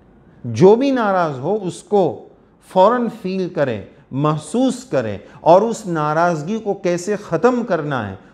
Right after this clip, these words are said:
उसकी कोशिश और फ़िक्र करनी है, ताकि वो जल्दी से दूर हो जाए।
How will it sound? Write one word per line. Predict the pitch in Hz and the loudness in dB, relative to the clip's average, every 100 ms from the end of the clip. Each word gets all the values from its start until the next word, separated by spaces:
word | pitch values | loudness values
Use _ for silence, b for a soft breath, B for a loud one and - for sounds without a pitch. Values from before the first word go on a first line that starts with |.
| - | -4
उसकी | 160 - 190 | -4 -4 -8
कोशिश | 170 147 147 196 - - | -4 -4 -4 -8 -8 -2
और | 135 | -2
फ़िक्र | - 165 160 123 | -2 -4 -2 -2
करनी | 113 95 90 87 | -2 -4 -6 -12
है, | - - - _ _ _ _ _ _ b b _ | -16 -20 -20 _ _ _ _ _ _ b b _
ताकि | 151 156 170 | 2 2 0
वो | 160 143 | 0 -2
जल्दी | 107 127 131 170 | 0 -2 -2 -4
से | 170 135 | -4 -6
दूर | 107 143 120 | -4 -2 -4
हो | 87 87 | -6 -12
जाए। | 90 | -16